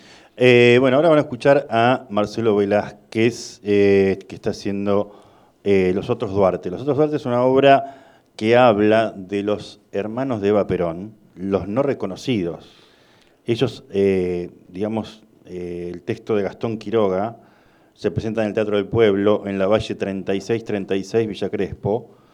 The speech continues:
Eh, este, estos ac-, tres actores,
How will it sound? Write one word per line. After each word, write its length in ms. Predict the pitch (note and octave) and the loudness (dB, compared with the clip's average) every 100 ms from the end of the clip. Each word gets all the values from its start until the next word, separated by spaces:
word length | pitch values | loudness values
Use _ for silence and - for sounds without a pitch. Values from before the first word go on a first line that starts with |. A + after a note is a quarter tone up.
| _ _ _ - | _ _ _ 0
Eh, 1300 | A#2 A#2 A#2 A2+ A2 A2 G#2+ G#2+ G#2+ G#2 G2+ G2 G2+ - - - _ _ _ _ _ _ | 2 4 6 6 4 4 2 2 -2 -6 -8 -8 -12 -16 -20 -20 _ _ _ _ _ _
este, 300 | A#2+ A2+ B2+ | -6 0 0
estos 240 | B2 B2+ | 0 -4
ac-, 160 | B2+ A2+ - G#2+ G2+ | -4 -4 -10 -14 -6
tres 200 | A#2 A#2+ | -6 -4
actores, 680 | G#2 A#2+ G#2 G2 G2 - | -4 0 0 0 -4 -8